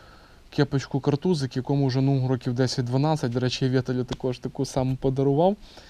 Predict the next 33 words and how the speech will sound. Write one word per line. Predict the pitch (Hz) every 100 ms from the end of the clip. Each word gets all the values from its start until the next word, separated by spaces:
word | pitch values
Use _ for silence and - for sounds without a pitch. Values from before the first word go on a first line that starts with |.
| - - - - - -
е, | 120
з |
таким | - 120 - 131
схожим | - - 127 131
принтом. | 123 139 123 135 120 117
І | 127 127 131 135 139 135 - - - - - - -
ми | 139
дуже | 131 147 131
плотно | - 131 131
катали | 120 127 127 123
на |
Південний | 123 127 123 127 127
Буг. | 131 214 - - - - -
І | - 131 127
класно | 147 147 - 139
було | 131 127
порівнювати | - 131 180 185 135 -
на | 123
активному | 123 - 131 127 123
перекаті, | - 120 120 170 160
де | 120 120
є | 131 127
різноманітна | 117 120 123 127 131 - 123 120 - - -
там | 120 113
активна | 127 - 180 160
риба, | 143 123
пасивна | - 120 160 160
риба, | 131 120
працювати | 120 127 - 135 - -
і | 139
Японію, | 127 - 160 151 147
і |
Китаю. | 139 139 - 113 110